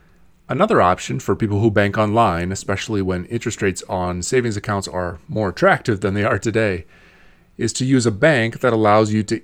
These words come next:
easily open and nickname multiple accounts. For example,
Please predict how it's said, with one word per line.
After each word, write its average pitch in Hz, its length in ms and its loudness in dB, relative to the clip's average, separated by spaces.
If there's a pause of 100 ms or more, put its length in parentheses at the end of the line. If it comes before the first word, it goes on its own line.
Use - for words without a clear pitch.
easily 175 480 2
open 104 540 0 (480)
and 95 260 -2
nickname 90 640 -4 (420)
multiple 113 520 0
accounts. - 680 -4 (500)
For 120 240 2
example, 120 540 0